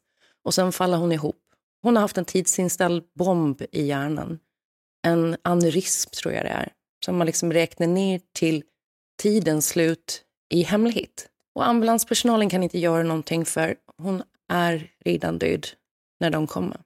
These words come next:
Hela släkten är i chock såklart. Och mamma har fyra syskon och de har också varit varandras bästa vänner.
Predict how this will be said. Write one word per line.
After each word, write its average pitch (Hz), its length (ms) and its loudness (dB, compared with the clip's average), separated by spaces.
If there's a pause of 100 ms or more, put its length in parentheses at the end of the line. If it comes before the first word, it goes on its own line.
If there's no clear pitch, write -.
(420)
Hela 220 140 4
släkten 180 320 0
är 165 120 2
i 160 40 2
chock - 260 -6
såklart. - 680 -6 (380)
Och 180 60 0
mamma 190 260 2
har 196 200 2
fyra 214 300 2
syskon - 460 -2
och 165 60 -2
de 190 180 2
har 190 120 4
också - 260 -4
varit 175 200 -4
varandras 160 340 0
bästa - 360 -2
vänner. 175 500 2